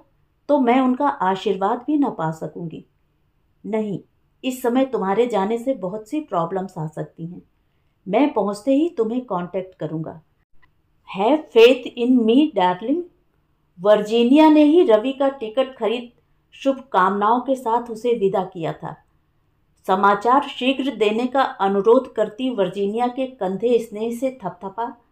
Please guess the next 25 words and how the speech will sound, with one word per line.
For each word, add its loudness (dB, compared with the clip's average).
रवि 0
चला -4
गया -4
था। -16
एक 2
माह 6
तक -2
रवि 0
की 0
कोई -2
सूचना -4
ना 6
पा -2
वर्जीनिया 0
व्यग्र 0
हो 0
उठी -6
थी। -16
रवि 6
मेरे 4
ही 4
हॉस्टल 0
में -6
रहता -6
था। -16